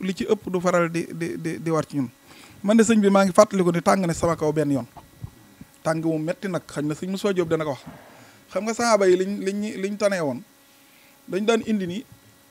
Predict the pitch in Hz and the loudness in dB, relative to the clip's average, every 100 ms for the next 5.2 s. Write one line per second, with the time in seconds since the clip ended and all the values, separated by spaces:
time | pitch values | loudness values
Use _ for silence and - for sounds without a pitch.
0 | - - 196 214 180 170 190 269 269 226 | -20 -4 0 0 2 2 2 2 2 0
1 | 208 - 185 156 - _ - - - 175 | -2 -4 -6 -6 -8 _ -20 -14 0 2
2 | 202 214 202 190 190 196 196 196 180 180 | 2 2 2 2 2 0 0 0 -2 -4
3 | 233 196 214 190 185 175 170 151 131 120 | -6 -4 -4 -4 -4 -6 -8 -8 -8 -10
4 | - _ - - _ - 127 202 247 214 | -14 _ -20 -20 _ -20 -6 -2 6 6
5 | 202 185 | 4 -6